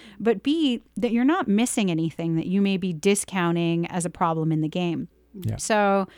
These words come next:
Speaker 1: I would just, you know, take these notes, and doing that, I would create charts because, again, I love data.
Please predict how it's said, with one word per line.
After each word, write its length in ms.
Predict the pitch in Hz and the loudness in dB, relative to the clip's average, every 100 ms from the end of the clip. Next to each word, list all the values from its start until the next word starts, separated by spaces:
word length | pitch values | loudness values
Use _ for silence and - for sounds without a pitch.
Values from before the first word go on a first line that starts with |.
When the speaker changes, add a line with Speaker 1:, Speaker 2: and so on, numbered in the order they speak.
| - - - _ - | -20 -20 -20 _ 0
Speaker 1:
I 200 | 208 208 | 4 6
would 200 | 214 185 | 4 4
just, 340 | 208 196 - | 0 0 -4
you 80 | 208 | -2
know, 100 | 196 | -2
take 260 | 180 214 202 | -2 -4 -2
these 180 | 196 190 | -4 -2
notes, 340 | 190 180 - | 0 -2 -2
and 240 | 190 175 - | -2 -2 0
doing 320 | 254 302 202 | 4 4 4
that, 220 | 175 175 | 2 0
I 40 | 175 | -2
would 160 | 175 | -4
create 400 | - 196 180 185 - | -4 -2 0 0 -2
charts 340 | 170 156 - | -4 -4 -6
because, 320 | - 151 165 | -8 -8 -6
again, 380 | 170 165 160 160 | -4 0 2 2
I 60 | 151 | 0
love 640 | 143 151 156 151 151 147 | -2 0 2 2 0 -2
data. 440 | 165 143 147 156 | -4 -2 -4 -6